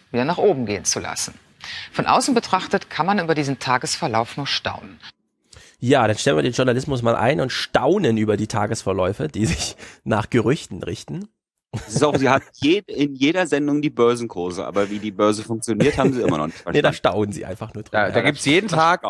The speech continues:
Speaker 4: einen monokausalen Zusammenhang.
Speaker 3: <laughs> Ja,
Speaker 2: Ja,
Speaker 3: der
Speaker 2: Öl,
Speaker 3: Fachmann
Speaker 2: irgendwas mit Gold, Gold und Öl
Speaker 3: Ja.
Speaker 2: und dann geht der dax hoch. <laughs>
Speaker 3: Ja, das heißt aber, der Fachmann staunt, der Laie wundert sich, ne?
Speaker 4: Ja.
Speaker 2: Ja. So, jetzt kommt aber der nächste O-Ton,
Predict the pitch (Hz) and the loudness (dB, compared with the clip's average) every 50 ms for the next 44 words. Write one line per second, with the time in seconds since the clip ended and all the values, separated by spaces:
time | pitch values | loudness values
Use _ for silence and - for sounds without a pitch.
0 | - - 139 143 156 185 190 175 151 139 139 147 165 185 180 180 - - 151 147 | -2 0 2 2 2 2 0 -2 0 2 4 4 6 4 4 2 2 2 2 2
1 | 143 127 127 123 120 120 123 127 127 127 135 127 120 113 - 101 120 151 151 151 | 2 2 0 0 0 0 0 -2 -4 -6 -10 -12 -10 -6 -6 -4 -2 -2 -4 -4
2 | 147 147 - 156 160 - 202 107 - - 123 120 127 135 151 160 156 - - 143 | -4 -6 -8 -10 -10 -12 -12 -8 -2 -2 0 2 2 4 4 4 4 4 2 2
3 | 143 147 143 127 131 - 110 107 - - 107 117 127 143 135 - - 123 135 170 | 0 0 -2 -4 -4 -6 -8 -8 -4 0 2 2 2 2 0 -2 0 2 2 2
4 | 165 120 110 113 123 143 190 240 262 196 165 151 151 147 147 143 139 123 - 110 | 0 -2 -4 -2 0 2 4 4 2 2 0 0 0 -2 0 0 2 2 2 0
5 | - - - 107 - - _ _ _ - - - - - - - - - - 123 | -4 -6 -8 -8 -8 -10 _ _ _ -14 -12 -8 -8 -8 -6 -4 -6 -4 -4 -4
6 | 135 117 104 110 - 139 131 127 147 135 127 127 123 113 110 110 - - 135 131 | -4 -2 -4 -2 -2 -2 -2 0 -2 -2 -2 -2 -2 -2 -2 -2 -2 -2 -2 -2
7 | - 139 127 117 104 - - - 104 113 131 147 - 120 104 104 101 110 113 107 | -2 -4 -6 -6 -6 -6 -4 -2 -2 0 -2 0 0 0 2 2 4 4 2 2
8 | 95 101 107 107 107 98 90 - - - - - - - 107 127 - - _ 123 | 0 -2 -4 -4 -2 -4 -4 -4 -8 -14 -16 -16 -8 -6 -6 -6 -6 -8 _ 0
9 | 131 139 151 196 - - 220 - - - 269 208 - - - 208 - - - - | 2 2 4 4 2 2 0 0 -2 -4 -4 -4 -4 -4 -8 -10 -10 -10 -14 -14
10 | - - - _ _ 120 120 147 143 117 120 - - 160 185 185 165 139 131 120 | -14 -16 -18 _ _ -2 2 4 4 4 4 2 0 2 2 2 4 4 4 4
11 | 123 143 - - - - 117 - - - 101 98 107 127 131 | 2 2 0 -2 0 0 0 0 2 2 2 2 2 0 -2